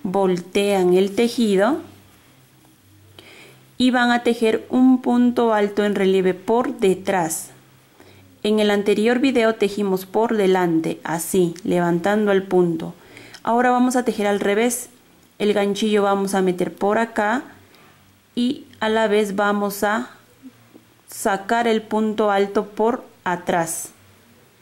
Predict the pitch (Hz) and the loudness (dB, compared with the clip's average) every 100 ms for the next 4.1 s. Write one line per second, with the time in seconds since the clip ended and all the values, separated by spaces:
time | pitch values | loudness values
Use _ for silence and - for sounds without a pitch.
0 | _ _ _ 208 196 185 185 170 170 - | _ _ _ -4 0 2 2 0 -4 -8
1 | 185 175 175 170 165 - _ - _ _ | -4 -2 0 -2 -4 -14 _ -20 _ _
2 | _ _ _ _ _ _ _ _ _ - | _ _ _ _ _ _ _ _ _ -2
3 | 202 226 247 - 196 180 180 175 160 - | 0 0 -6 -8 -4 -2 -2 -2 -2 -6
4 | - | -14